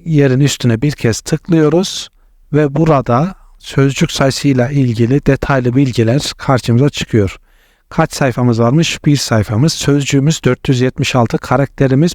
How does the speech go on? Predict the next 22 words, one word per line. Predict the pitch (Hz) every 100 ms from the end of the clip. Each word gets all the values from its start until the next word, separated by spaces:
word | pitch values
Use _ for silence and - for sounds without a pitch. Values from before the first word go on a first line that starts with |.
| -
boşluksuz | 127 - 139 - - 120 - - _ _ - _ -
üç | 139 -
bin | 135
üç | 131 -
yüz | 120
yetmiş | 127 - 131 120
altı, | 113 - 113 127
boşluklu | 135 135 - 131 - 135
üç | 127 -
bin | 131
sekiz | - 127 - 123
yüz | 120 -
kırk | - 127 -
yedi. | 107 113 135 - _ _ _ _ -
Yani | 131 139 - 143
beş | 151 -
paragraftan | - 139 131 123 120 - - 120
oluşuyormuş | 123 117 110 - 113 120 160 -
ve | 156
kırk | - 196 -
satırdan | - 135 123 127 175
oluşuyormuş. | 135 123 127 113 101 -